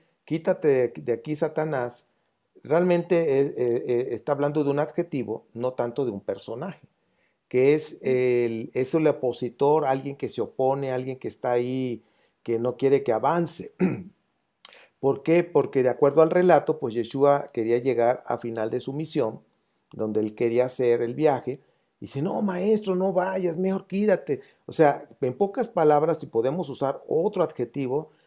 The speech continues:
o sea, "No me estorbes, Pedro". O sea, es lo que quiso decir, "Quítate, Satanás". Aunque Pedro tenía una buena intención, ¿cuál es la buena intención, por decirlo así?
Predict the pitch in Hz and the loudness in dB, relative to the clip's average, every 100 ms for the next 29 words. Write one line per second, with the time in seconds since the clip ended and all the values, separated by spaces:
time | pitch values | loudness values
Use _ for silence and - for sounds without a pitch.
0 | _ - 143 123 160 202 220 180 - 196 | _ -2 -2 2 2 2 2 0 2 4
1 | 220 214 156 - - 175 165 120 87 - | 6 6 2 0 4 4 6 0 -4 -12
2 | 101 127 104 - - 127 143 123 - 113 | -8 -6 -6 -8 -6 -4 -4 -6 -10 -8
3 | 135 135 120 113 110 _ _ _ - 131 | -4 -4 -2 -6 -6 _ _ _ -10 -4
4 | 156 147 139 131 135 135 117 120 _ _ | -2 0 0 0 -2 -2 -4 -4 _ _
5 | _ _ _ _ _ _ _ - 147 143 | _ _ _ _ _ _ _ 0 4 6
6 | 147 175 220 226 185 165 175 185 170 151 | 6 8 8 8 4 4 4 4 2 2
7 | 175 202 214 208 147 131 156 139 156 - | 4 4 2 0 0 -2 2 2 2 2
8 | 147 147 151 151 139 127 135 135 135 143 | 4 6 6 4 2 0 -2 -4 -2 -2
9 | 131 147 127 117 113 113 120 120 156 156 | 0 -2 0 -2 -2 2 0 2 -2 -2